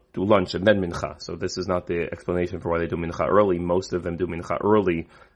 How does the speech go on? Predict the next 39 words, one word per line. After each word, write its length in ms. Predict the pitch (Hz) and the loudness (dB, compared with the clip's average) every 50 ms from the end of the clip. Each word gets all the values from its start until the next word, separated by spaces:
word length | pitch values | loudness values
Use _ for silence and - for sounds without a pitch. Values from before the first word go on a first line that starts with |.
| _ | _
so 180 | - - - 95 | -8 -2 0 2
that 180 | 85 87 87 85 | 4 4 4 4
it 80 | 82 | 2
doesn't 220 | 73 92 90 - 69 | 2 0 0 0 -2
interfere 520 | 78 87 - 85 - - - - 87 85 82 | -4 -2 -4 -6 -4 -2 -2 0 2 2 0
with 160 | 82 82 - | -2 -4 -4
their 220 | 85 82 82 82 | -4 -2 -2 -2
Sdarim. 640 | 82 - - - - 85 87 104 123 117 85 73 73 - _ _ _ _ _ - | -2 -6 -10 -6 0 4 6 6 6 6 6 2 -4 -12 _ _ _ _ _ -4
Meaning 260 | 92 92 92 90 90 90 | 0 0 2 2 2 0
in 80 | 85 | -2
yeshivot, 540 | 85 87 - - 98 90 107 117 110 101 - | -2 -4 -6 -6 -2 4 6 6 6 6 4
they 80 | - 90 | 2 2
wanna 280 | 92 101 98 92 90 | 4 4 4 4 4
have 320 | 90 101 98 92 87 82 92 | 4 4 4 4 4 2 -2
Mincha 300 | 90 85 85 - 110 87 | -6 -4 0 2 2 4
every 180 | 90 101 101 98 | 4 4 2 2
day 180 | 85 92 101 95 | 4 4 4 4
at 140 | 80 - | 2 4
two, 240 | - 131 127 113 - | 6 8 8 8 8
at 100 | - - | 4 -2
three, 220 | - 113 117 101 82 | 0 2 2 2 0
at 60 | - | -2
whatever 240 | - - 104 95 101 | 0 0 2 2 2
it 80 | 107 | 0
is, 100 | 101 87 | 0 -2
two 100 | - - | -4 -4
thirty, 380 | - 110 117 117 98 90 92 95 _ _ _ _ _ _ _ _ _ - | 0 2 4 4 4 0 -2 -4 _ _ _ _ _ _ _ _ _ -4
and 240 | 92 95 90 85 - - _ _ _ - | -2 -2 -2 -4 -6 -10 _ _ _ -6
continue 440 | - 92 - - 117 107 101 95 92 | -4 -2 2 4 4 4 4 4 2
just 220 | 85 95 - - | 0 -2 -2 0
learning 380 | 92 101 101 98 92 87 87 85 | 4 6 6 6 4 2 -2 -2
till 220 | - 95 92 85 | 0 0 0 0
whatever 280 | 80 90 90 90 85 87 | 0 0 0 0 -2 -2
time 180 | - 90 87 | -2 -2 -2
they 100 | 87 85 | -2 0
learn 200 | 85 92 92 90 | 0 0 0 0
afternoon 400 | 87 85 - - 95 113 131 131 | 0 -2 -4 -2 0 2 2 2
Seder 340 | 120 - 85 82 - 78 76 | 2 -2 -4 -4 -4 -4 -4
until, 380 | 73 78 - 82 76 78 78 | -4 -4 -4 -4 -4 -4 -6